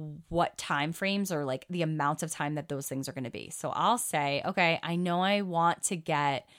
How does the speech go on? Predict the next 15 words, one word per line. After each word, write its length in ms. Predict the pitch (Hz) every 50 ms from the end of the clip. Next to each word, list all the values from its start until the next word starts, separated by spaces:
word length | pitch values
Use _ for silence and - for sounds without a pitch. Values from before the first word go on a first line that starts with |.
| - - - - - - -
a 80 | 165 160
load 240 | 156 165 170 208 247
of 140 | 269 254
laundry 440 | 254 262 254 254 247 233 269 269 262
done, 380 | 247 262 254 254 254 254 247 -
and 180 | - 170 170
I 60 | 165 165
wanna 260 | 160 160 156 160 156
get 200 | 160 156 - - -
all 180 | 151 160 165
of 120 | 165 165 -
the 100 | 170 160
lunches 600 | 156 156 147 147 156 160 - - 165 160 - -
made 480 | 147 147 143 135 131 147 165 175 214 - _ _ _ _ _ _ _ _ _ _ _ _ _ _ _ _ _ _ _ -
and 520 | 170 170 170 165 160 160 160 160 156 156